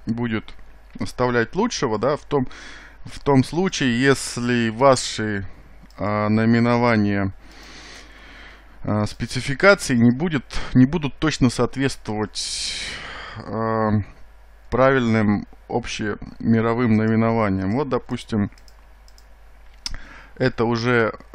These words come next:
подготовленная спецификация. Нажимаю на автоматический подбор номенклатуры, и у меня вся номенклатура, которая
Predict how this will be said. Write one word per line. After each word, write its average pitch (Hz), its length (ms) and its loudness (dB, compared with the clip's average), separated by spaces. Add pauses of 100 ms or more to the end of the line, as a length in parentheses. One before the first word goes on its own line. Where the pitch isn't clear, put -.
(140)
подготовленная 113 800 0
спецификация. 139 1120 -2 (760)
Нажимаю 123 880 2 (380)
на 107 280 -2
автоматический 123 800 0
подбор 151 440 -2
номенклатуры, 143 920 2
и 127 100 -6
у 135 80 0
меня 143 580 4
вся 135 240 2
номенклатура, 139 640 2
которая 117 520 -2